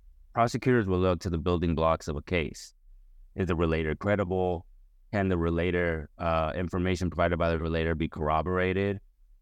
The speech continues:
Who are gonna be the witnesses? You know, things of that nature. However, when you're talking about a criminal case, there are two main differences from a civil case. First, the government will have a higher burden of proof and will have to prove its case beyond a reasonable doubt.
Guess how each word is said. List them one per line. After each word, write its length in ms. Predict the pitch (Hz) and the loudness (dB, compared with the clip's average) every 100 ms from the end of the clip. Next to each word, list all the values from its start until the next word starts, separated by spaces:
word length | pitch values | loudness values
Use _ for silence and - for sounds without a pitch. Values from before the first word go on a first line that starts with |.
| _ | _
Who 120 | 101 | 0
are 100 | 104 | 2
gonna 160 | 92 87 | 4 2
be 120 | 82 | 2
the 120 | 78 | 0
witnesses? 800 | 80 85 87 87 95 90 85 - - | 0 0 0 -2 0 0 0 -4 -4
You 100 | 107 | -2
know, 80 | 107 | 2
things 240 | 135 123 | 2 2
of 80 | 85 | 2
that 180 | 80 69 | 0 -2
nature. 480 | 76 73 76 67 - - - - _ _ _ _ _ _ _ _ _ _ _ - | -4 -6 -8 -10 -12 -20 -20 -20 _ _ _ _ _ _ _ _ _ _ _ 2
However, 280 | 117 113 | 4 4
when 140 | 107 104 | 4 2
you're 80 | 92 | 2
talking 300 | 131 139 131 | 2 2 2
about 200 | 123 107 | 2 0
a 60 | |
criminal 340 | - 104 101 85 | -2 0 0 0
case, 460 | 85 80 76 - - - - | 0 -2 -2 -8 -20 -20 -10
there 140 | 98 95 | 0 0
are 40 | |
two 220 | - 113 | 0 2
main 300 | 107 104 95 | 2 4 2
differences 520 | 90 85 90 92 92 - | 2 0 -2 0 -2 -2
from 200 | 80 78 | -2 -2
a 40 | |
civil 300 | - 107 85 | 0 0 0
case. 480 | - 67 - - - - - - - _ - | -2 -6 -6 -12 -20 -20 -20 -20 -20 _ 0
First, 440 | 110 123 113 - _ _ - | 4 4 0 -8 _ _ -4
the 100 | 90 | 0
government 460 | 104 113 117 107 | 2 4 4 4
will 100 | 92 | 2
have 220 | 92 90 | 2 2
a 60 | 82 | 2
higher 260 | 80 87 87 | 2 2 2
burden 380 | 87 85 80 | 0 0 0
of 100 | 71 | -2
proof 400 | - 85 98 - - - | -4 0 0 -2 -14 -6
and 80 | 82 | -2
will 80 | 78 | 0
have 240 | 90 - | 0 -2
to 80 | 82 | -6
prove 280 | - 92 82 | -4 -2 -2
its 120 | - | -4
case 320 | - 82 82 | -2 0 -2
beyond 400 | - 78 82 78 | -2 0 2 0
a 40 | |
reasonable 420 | 73 78 78 73 67 | 0 0 0 -2 0
doubt. 260 | 78 76 | 0 -2